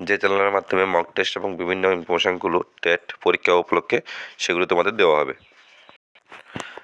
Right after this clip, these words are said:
আজকের এই ভিডিওর মাধ্যমে আমরা পৃথিবীর অভ্যন্তর জিওগ্রাফির সাবজেক্ট থেকে আমরা, আহ,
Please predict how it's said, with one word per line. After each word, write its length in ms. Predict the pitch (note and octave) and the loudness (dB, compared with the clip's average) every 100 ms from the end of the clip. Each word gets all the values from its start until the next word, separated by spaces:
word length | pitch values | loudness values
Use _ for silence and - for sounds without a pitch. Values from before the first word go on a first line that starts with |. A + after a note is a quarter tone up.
| _ | _
আজকের 540 | F#2 F#2 - F#2+ F2 E2 | -2 -2 -2 0 0 0
এই 160 | F2 | -2
ভিডিওর 360 | E2 F#2 F#2+ F2+ | -2 -2 -2 0
মাধ্যমে 440 | F#2 F2 D#2+ E2+ - | 0 2 0 0 0
আমরা 360 | E2+ E2+ F2 | -2 2 2
পৃথিবীর 420 | - F2 - F#2 | 2 -4 -6 -2
অভ্যন্তর 520 | D#2+ D2+ F#2+ D#2+ E2+ D#2+ D#2 | -4 0 -2 0 -2 -2 -6
জিওগ্রাফির 680 | D#2+ D#2+ F2 - E2+ D#2 - - - - | -4 0 2 2 -2 -8 -14 -20 -20 -2
সাবজেক্ট 380 | F#2 F2 E2+ | -2 -2 -4
থেকে 220 | - D#2+ D#2+ | -6 -2 -2
আমরা, 260 | D#2 F2 F2 - - | 0 0 -2 -6 -4
আহ, 400 | D2 D2+ C#2+ C#2+ | 0 4 4 2